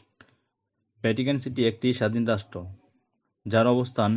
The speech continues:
ইতালির রাজধানী রোমের ভিতরেই। এর মোট আয়তন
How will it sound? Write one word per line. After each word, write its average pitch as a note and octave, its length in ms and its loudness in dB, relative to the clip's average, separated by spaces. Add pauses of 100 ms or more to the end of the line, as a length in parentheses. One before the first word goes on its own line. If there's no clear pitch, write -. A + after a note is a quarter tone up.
(200)
ইতালির B2 420 2
রাজধানী G#2+ 360 0
রোমের A2+ 300 0
ভিতরেই। G2 420 -4 (1300)
এর A#2 180 4
মোট C3 260 2
আয়তন B2 440 2